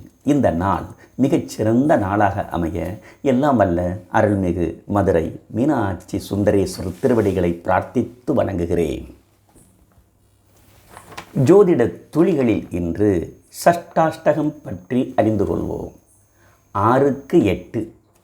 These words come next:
எட்டுக்கு ஆறு. ஒரு ராசியிலிருந்து, அதாவது ஒரு ராசியிலிருந்து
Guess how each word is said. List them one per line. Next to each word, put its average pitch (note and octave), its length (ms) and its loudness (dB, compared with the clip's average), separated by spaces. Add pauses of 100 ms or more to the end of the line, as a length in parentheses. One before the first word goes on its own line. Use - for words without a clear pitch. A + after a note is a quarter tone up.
(200)
எட்டுக்கு A#2 640 0 (260)
ஆறு. D#2 300 2 (760)
ஒரு G#3 240 6
ராசியிலிருந்து, G2 880 0 (280)
அதாவது A2 580 0 (720)
ஒரு F3+ 300 6
ராசியிலிருந்து A2+ 840 0